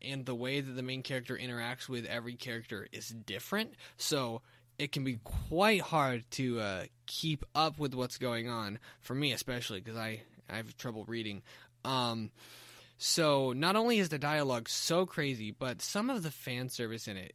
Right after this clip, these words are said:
it all helps with the story, and it's done phenomenally, but, uh, it can get extreme <laughs> in some situations. Um, so the fan service can be quite intense. The dialogue is so,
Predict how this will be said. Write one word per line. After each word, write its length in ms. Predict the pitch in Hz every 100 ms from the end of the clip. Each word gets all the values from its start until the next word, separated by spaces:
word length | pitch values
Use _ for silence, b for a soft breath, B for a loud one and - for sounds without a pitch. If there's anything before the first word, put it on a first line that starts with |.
| -
it 140 | 180 -
all 280 | 180 214 247
helps 320 | 208 170 -
with 120 | 156
the 80 | 131
story, 320 | - 110 92
and 80 | 123
it's 120 | 131
done 180 | 147 120
phenomenally, 640 | - 131 123 120 110 101 107 _
but, 340 | 131 110 - - B B B - _
uh, 180 | 135 135 113
it 220 | 147 143 -
can 240 | 147 143
get 240 | 139 139
extreme 840 | 131 123 - - 160 160 143 120 113 B B _
<laughs> 300 | - - -
in 400 | 185 156 - 156
some 260 | 135 151 147
situations. 840 | 143 131 135 135 143 110 92 - B B B - _
Um, 480 | 123 120 113 113 110 B B B
so 320 | - 139 127
the 120 | 123
fan 240 | 123 160 180
service 300 | 220 208 196
can 140 | 170
be 80 | 151
quite 240 | - 135
intense. 480 | 143 165 120 113 - B B B _
The 280 | 135 127 123
dialogue 640 | 120 139 156 135 117 113 113 -
is 480 | 123 117 117 117 - B B B
so, 1500 | - - - - - - - - - 147 156 160 139 110